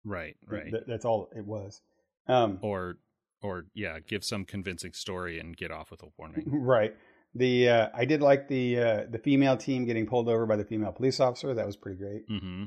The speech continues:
Speaker 2: Uh,
Speaker 1: Yeah.
Speaker 2: uh, Farrah Fawcett was,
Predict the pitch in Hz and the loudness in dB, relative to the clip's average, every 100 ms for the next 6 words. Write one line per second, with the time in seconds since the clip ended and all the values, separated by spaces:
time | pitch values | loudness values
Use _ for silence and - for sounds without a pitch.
0 | - _ - 120 110 87 87 - 127 127 | -12 _ 0 4 4 2 -8 -12 -6 -2
1 | 120 107 - _ _ - 151 147 131 135 | -2 -4 -8 _ _ 4 8 8 8 8
2 | 139 139 165 131 123 113 107 | 6 4 -2 0 2 2 0